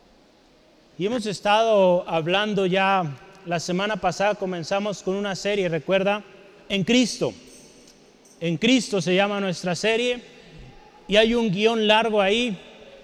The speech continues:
que usted va a estar llenando estas tres semanas, comentamos, si el Señor así lo dispone.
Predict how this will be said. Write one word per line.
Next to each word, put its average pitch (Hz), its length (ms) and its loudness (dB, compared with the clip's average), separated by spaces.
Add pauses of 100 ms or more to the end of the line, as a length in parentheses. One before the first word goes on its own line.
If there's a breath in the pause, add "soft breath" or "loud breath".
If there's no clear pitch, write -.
(160)
que 175 80 0
usted 214 320 2
va 220 80 4
a - 20 0
estar 208 260 -2
llenando 202 560 0
estas 185 640 -4
tres 240 220 2
semanas, 208 560 -4
comentamos, 190 680 -4
si 196 120 -6
el 170 100 -4
Señor 185 280 -2
así 185 200 -2
lo 190 80 -4
dispone. 220 580 -6